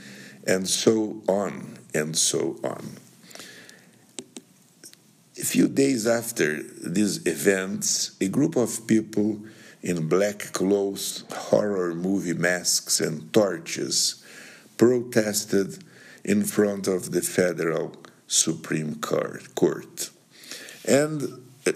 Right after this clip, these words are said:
in the day after, the president of Brazil participated in an, uh, act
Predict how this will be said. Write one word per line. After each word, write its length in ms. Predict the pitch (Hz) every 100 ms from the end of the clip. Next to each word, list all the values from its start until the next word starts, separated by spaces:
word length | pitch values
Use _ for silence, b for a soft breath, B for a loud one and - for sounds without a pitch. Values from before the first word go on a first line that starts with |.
| - - - -
in 140 | 95
the 120 | 95
day 300 | 92 127 131
after, 480 | 110 104 104 101 92
the 140 | 85
president 880 | 82 - 98 101 98 98 101 104 -
of 260 | - - -
Brazil 680 | 90 87 80 87 92 92 92 - B B B B B
participated 1160 | 87 90 - 92 - - - 95 95 95 87 - B B B B B -
in 160 | 98
an, 340 | 95 90 - - - _ _ -
uh, 360 | 76 71 65 58 - - -
act 520 | 107 - - - -